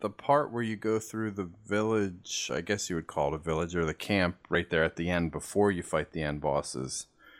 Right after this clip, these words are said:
Uh, I thought that was harder than anything because of the, the samurai guys that rush you,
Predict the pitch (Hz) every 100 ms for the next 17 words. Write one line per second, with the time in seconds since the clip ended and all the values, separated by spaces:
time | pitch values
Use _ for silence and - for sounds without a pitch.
0 | - _ _ _ - 87 73 65 - 127
1 | 139 127 127 147 87 - - 78 71 73
2 | 82 - 82 98 117 - 69 - - 87
3 | 98 87 82 78 - _ _ _ _ _
4 | _ _ _ - 139 - 87 82 - -
5 | 101 110 117 127 131 127 139 120 92 82
6 | 101 - - 139